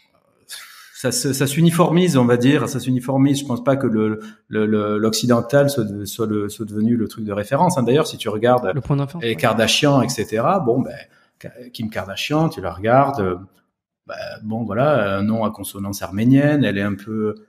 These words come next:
Speaker 1: tu sais pas si elle est un peu latina, un peu noire, un peu métisse,
Speaker 2: C'est ce que j'allais dire,
Speaker 1: euh,
Speaker 2: ouais.
Speaker 1: tu sais pas. Euh, bon, euh,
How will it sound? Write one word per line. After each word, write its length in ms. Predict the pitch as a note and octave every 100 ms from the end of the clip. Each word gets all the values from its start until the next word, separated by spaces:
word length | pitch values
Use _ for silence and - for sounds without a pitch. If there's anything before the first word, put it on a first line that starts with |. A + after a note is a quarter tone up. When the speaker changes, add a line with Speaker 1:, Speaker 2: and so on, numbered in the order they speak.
| _
Speaker 1:
tu 100 | -
sais 140 | - G#2+
pas 120 | G#2+
si 140 | -
elle 100 | F#2+
est 20 | G2
un 100 | G2
peu 240 | G2+ G2+
latina, 640 | F#2 F2+ - A2 A#2+ B2+
un 60 | B2
peu 160 | - G2
noire, 320 | G2+ A#2 B2
un 80 | A2
peu 100 | G2
métisse, 440 | G2+ - - C3+
Speaker 2:
C'est 40 |
ce 60 | C#3
que 20 |
j'allais 160 | D3 C#3+
dire, 140 | D3
Speaker 1:
euh, 60 | A2
Speaker 2:
ouais. 60 |
Speaker 1:
tu 120 | A2 -
sais 100 | F3
pas. 220 | C4 C4+ - - -
Euh, 240 | A2 A2
bon, 300 | G#2+ D3+
euh, 40 | F#3